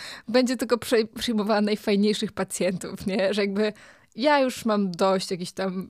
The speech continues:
wiesz, trudnych przypadków. Ja już tylko taka, jestem taką cool terapeutką. Nie no, oczywiście żartuję.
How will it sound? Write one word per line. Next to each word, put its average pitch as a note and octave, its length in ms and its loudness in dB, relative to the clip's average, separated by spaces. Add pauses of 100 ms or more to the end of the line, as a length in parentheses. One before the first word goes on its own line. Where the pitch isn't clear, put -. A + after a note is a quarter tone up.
wiesz, F#3 460 -4 (500)
trudnych G3+ 640 2
przypadków. F#3+ 600 -4
Ja C4 120 2
już C4 120 0
tylko G3+ 200 -4
taka, F#3 320 -8
jestem G3+ 200 -2
taką F3+ 260 -6
cool F#3 280 0
terapeutką. - 600 -6 (120)
Nie G3 80 -2
no, D3 60 -4
oczywiście - 280 -8
żartuję. F3+ 440 -4